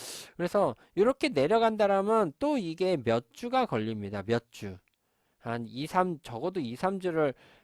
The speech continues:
했다가 이렇게 올려야 되거든요. 여기처럼 이렇게 추세를 깨버리면은 이렇게 또 다지는 흐름이 나기 때문에 이, 삼 주 이렇게 눌렸다가 다시 추세를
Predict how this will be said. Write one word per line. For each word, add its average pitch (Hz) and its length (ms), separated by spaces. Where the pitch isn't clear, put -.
했다가 240 540
이렇게 131 320
올려야 120 460
되거든요. 110 540
여기처럼 113 800
이렇게 123 540
추세를 208 540
깨버리면은 170 1000
이렇게 190 1000
또 180 100
다지는 175 600
흐름이 156 340
나기 110 380
때문에 117 360
이, 131 220
삼 214 280
주 170 140
이렇게 135 300
눌렸다가 151 640
다시 127 280
추세를 127 640